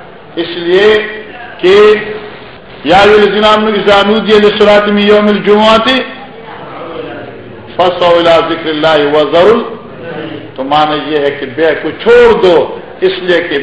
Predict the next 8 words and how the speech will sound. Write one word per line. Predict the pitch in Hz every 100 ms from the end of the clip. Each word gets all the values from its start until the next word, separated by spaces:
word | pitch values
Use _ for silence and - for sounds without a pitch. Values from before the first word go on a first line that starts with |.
| 117
بیع | 156 175 185 220 226 - - - - 165
اگرچہ | 233 262 262 262
ایک | 220 208 -
دینی | 175 180 226 247 240 - - - - - - - - - -
کام | 160 170 170 139 123
ہے | 143 170 151 - - - -
لیکن | 123 143 170 147
مقصود | 151 - - 214 185